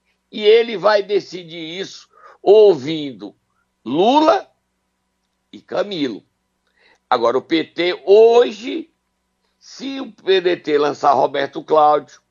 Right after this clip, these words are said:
o P T rompe. Mas pode vir aí surpresas, Luciano.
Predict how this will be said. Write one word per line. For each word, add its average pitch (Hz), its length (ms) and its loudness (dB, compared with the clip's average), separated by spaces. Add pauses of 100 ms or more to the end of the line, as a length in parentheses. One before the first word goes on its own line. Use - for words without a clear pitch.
(160)
o 107 60 -16
P 117 200 -8
T 151 200 -6
rompe. 156 680 -6 (840)
Mas 165 600 0
pode 185 480 2
vir 151 400 -8
aí 147 260 -4
surpresas, 160 840 -4
Luciano. 98 580 -8